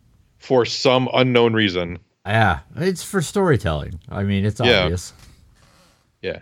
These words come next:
Speaker 1: just, I kinda wanted to call that out 'cause I was just like, "Really? Really?"
Speaker 2: It was a tasteful white tank top.
Speaker 1: <laughs> Yeah.
Speaker 2: Narratively important.
Speaker 1: Yes. And, uh, and then,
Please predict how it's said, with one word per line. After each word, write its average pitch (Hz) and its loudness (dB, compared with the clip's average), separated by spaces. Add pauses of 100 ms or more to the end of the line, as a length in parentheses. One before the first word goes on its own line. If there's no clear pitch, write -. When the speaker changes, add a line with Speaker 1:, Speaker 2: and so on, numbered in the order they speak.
(120)
Speaker 1:
just, 175 0
I 147 2
kinda 139 2
wanted 110 2
to - -6
call 113 2
that 95 2
out 92 -2
'cause 107 -2
I 107 4
was 104 2
just 104 -8
like, 98 2 (200)
"Really? 160 0 (640)
Really?" 107 2
Speaker 2:
It - -8
was 170 -4
a 147 -4
tasteful 147 0
white 90 -2
tank 87 -4
top. 76 -4 (500)
Speaker 1:
<laughs> - -4
Yeah. 117 0 (880)
Speaker 2:
Narratively 127 2
important. 87 -2 (640)
Speaker 1:
Yes. 110 0 (1500)
And, 127 2
uh, 120 4
and 143 0
then, 175 0